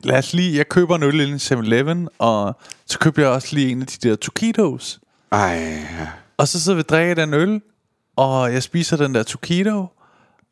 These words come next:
Speaker 1: og lige pludselig kan jeg bare mærke, at jeg, øh, skal slå en stor brud.
Speaker 2: Ja.
Speaker 1: Og det er sådan,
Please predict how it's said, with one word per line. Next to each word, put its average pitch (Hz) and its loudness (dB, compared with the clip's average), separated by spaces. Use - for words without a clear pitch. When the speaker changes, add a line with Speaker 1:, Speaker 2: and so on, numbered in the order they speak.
Speaker 1:
og 139 4
lige 165 2
pludselig - -2
kan 147 0
jeg 135 0
bare 143 0
mærke, 143 0
at 123 -2
jeg, 110 0
øh, 110 -4
skal - -6
slå 123 0
en 120 -6
stor 107 -2
brud. 95 -8
Speaker 2:
Ja. 95 0
Speaker 1:
Og 110 2
det 131 2
er 127 4
sådan, 143 -2